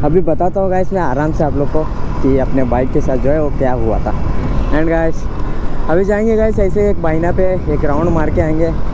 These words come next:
because मेरे को एक रील शूट करना है टायर डालने से पहले फ्रंट वाला, so that's why अपन लोग आज एक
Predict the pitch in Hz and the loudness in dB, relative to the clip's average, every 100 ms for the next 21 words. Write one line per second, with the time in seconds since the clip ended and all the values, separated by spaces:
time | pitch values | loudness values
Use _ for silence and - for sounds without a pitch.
0 | 135 147 156 165 156 175 170 160 175 202 | 0 0 0 0 0 0 0 2 2 0
1 | 196 - 180 156 156 190 - - - - | 0 0 0 0 0 0 0 0 0 -2
2 | - 143 143 170 160 151 160 156 143 139 | 0 0 2 0 0 0 0 0 0 0
3 | 156 - 143 139 139 - - - - - | 0 2 0 0 0 0 0 0 2 2
4 | 170 202 - - - - - - - 120 | 0 0 0 0 0 0 -2 -2 0 0
5 | 127 127 127 123 123 131 135 127 | 0 0 0 0 0 0 0 0